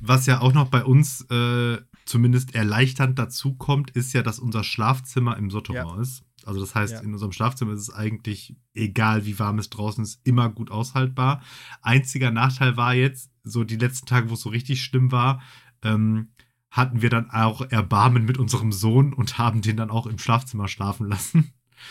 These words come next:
Speaker 2: Ja.
Speaker 1: Was aber dazu geführt hat, dass halt eine Hitzequelle mehr <laughs> im Raum war, sodass
Speaker 2: Genau.
Speaker 1: ich dann nicht mehr schlafen konnte.
Speaker 2: Genau das, nämlich. Also,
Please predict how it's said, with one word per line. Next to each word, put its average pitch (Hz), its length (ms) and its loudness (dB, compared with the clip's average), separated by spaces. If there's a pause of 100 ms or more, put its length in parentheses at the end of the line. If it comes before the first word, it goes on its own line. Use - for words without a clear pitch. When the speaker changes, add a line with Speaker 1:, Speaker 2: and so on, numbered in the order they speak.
(200)
Speaker 2:
Ja. 127 200 -2
Speaker 1:
Was 127 240 4
aber 123 140 4
dazu 123 200 2
geführt 123 340 4
hat, 127 140 2
dass 117 120 0
halt 120 180 0
eine 120 200 2
Hitzequelle 117 640 0
mehr 117 380 4 (220)
<laughs> - 220 -8
im 151 180 4
Raum 127 400 4
war, 120 260 2
sodass 127 220 4
Speaker 2:
Genau. 113 300 4 (180)
Speaker 1:
ich 131 200 4
dann 95 140 -2
nicht 98 160 -4
mehr 107 100 2
schlafen 123 400 0
konnte. 131 360 -4 (680)
Speaker 2:
Genau 208 300 4
das, 120 460 0
nämlich. 98 400 -2 (460)
Also, 127 380 4